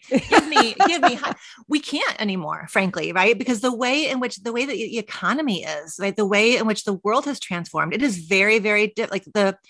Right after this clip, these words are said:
Speaker 1: there, um, I just shared these numbers with my students this week. In one half of heterosexual marriages, she out-earns him.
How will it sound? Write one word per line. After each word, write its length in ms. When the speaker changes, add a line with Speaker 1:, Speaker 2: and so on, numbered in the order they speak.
Speaker 1:
there, 280
um, 500
I 40
just 240
shared 240
these 320
numbers 380
with 160
my 100
students 380
this 180
week. 240
In 240
one 280
half 720
of 300
heterosexual 640
marriages, 580
she 340
out-earns 520
him. 280